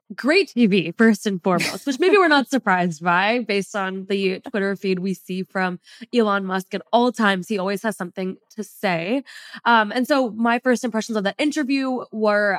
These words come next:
I was a little shocked by how direct he went, especially with Linda Yaccarino, an advertising executive known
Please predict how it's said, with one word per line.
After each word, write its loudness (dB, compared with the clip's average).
I 0
was -2
a 0
little -2
shocked 0
by 0
how 0
direct -6
he 4
went, -4
especially 0
with 2
Linda 0
Yaccarino, 0
an -4
advertising -2
executive -2
known -2